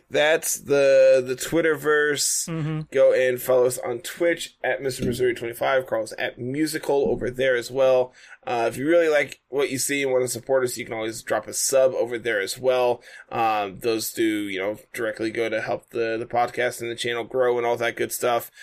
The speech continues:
Speaker 1: Uh, if you wanna support the channel and, you know, don't wanna just give Jeff Bezos your money, I completely understand. You can always go over to the website and go over to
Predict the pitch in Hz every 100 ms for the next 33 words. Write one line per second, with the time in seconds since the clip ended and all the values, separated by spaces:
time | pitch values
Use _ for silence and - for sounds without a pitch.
0 | - - - 117 120 123 127 143 156 214
1 | 233 180 170 160 - 151 143 147 160 147
2 | 131 127 117 117 123 127 123 120 120 120
3 | 117 - - - _ 135 131 - 131 -
4 | 131 127 127 123 120 139 165 160 139 135
5 | 135 143 147 139 131 123 - 151 135 131
6 | 143 135 131 127 120 117 - 110 113 107
7 | 107 98 110 113 110 110 - 107 101 98